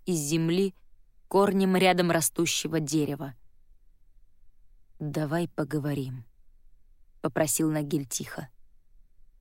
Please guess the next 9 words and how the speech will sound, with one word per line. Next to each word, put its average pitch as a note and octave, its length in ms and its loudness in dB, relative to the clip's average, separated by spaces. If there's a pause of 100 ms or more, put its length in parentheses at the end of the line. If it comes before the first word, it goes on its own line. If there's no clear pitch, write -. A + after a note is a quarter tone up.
(400)
Йонг E3+ 480 -2
почувствовала, E3 880 -2
как D3+ 220 -6
нагревающееся E3 1040 2
сердце - 640 -2 (420)
забирается F3+ 640 2
в D3+ 60 -4
самое F3 440 2
горло, D#3+ 500 0